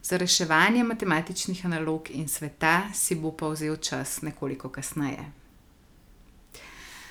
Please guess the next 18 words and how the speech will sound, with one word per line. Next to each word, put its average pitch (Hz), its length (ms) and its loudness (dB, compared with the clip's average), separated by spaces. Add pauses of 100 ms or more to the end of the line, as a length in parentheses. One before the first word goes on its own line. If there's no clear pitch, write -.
(400)
Zato, 240 640 10
dragi 180 340 4
starši 202 520 4
najstniških 170 720 2
duš, 196 500 2
objemite 175 840 2
svoje 196 320 2
najstnike, 202 680 0 (300)
pogovarjajte 156 800 2
se 180 200 -4
z 170 100 -6
njimi 175 580 2 (160)
o 156 100 -2
ljubezni, 175 680 2
o 139 100 -8
sreči, 170 720 -2 (400)
smislu 196 500 0
življenja, 156 680 0